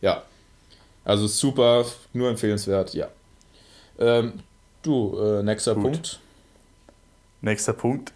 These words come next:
Speaker 2: äh, ist eigentlich nur noch die aktuelle Minute.
Speaker 1: Oh ja, über was wollen wir reden? Also, ja, haben wir uns gedacht, so, weil wir wollen jetzt nicht nur hier einen reinen Nerd-Podcast machen für,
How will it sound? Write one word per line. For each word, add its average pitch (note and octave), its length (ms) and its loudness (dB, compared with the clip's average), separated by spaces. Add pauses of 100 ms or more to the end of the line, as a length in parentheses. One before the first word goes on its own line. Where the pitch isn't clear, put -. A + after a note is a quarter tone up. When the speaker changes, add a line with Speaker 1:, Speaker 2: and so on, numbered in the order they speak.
(140)
Speaker 2:
äh, A2+ 220 2
ist G#2+ 160 -4
eigentlich A#2 280 -2
nur B2 120 0
noch A#2 120 0
die - 180 -6
aktuelle G#2+ 440 0
Minute. G#2 520 -4 (500)
Speaker 1:
Oh C#3 280 -2
ja, G#2+ 480 -6 (480)
über A2+ 160 0
was A2+ 180 -4
wollen A#2 140 0
wir A2+ 100 0
reden? C3+ 480 -2
Also, A#2 280 0 (220)
ja, B2 220 6
haben C3+ 160 2
wir B2+ 60 -2
uns A#2+ 160 -6
gedacht, A2+ 360 0
so, G#2+ 300 -2
weil G2+ 360 2 (340)
wir F#2+ 140 0
wollen G#2 200 4
jetzt G#2 240 0
nicht - 460 -6
nur G#2 180 0
hier G2 340 0
einen G2 240 0
reinen G2+ 460 0
Nerd-Podcast G2 880 -2
machen G2 300 -4
für, F#2+ 560 -2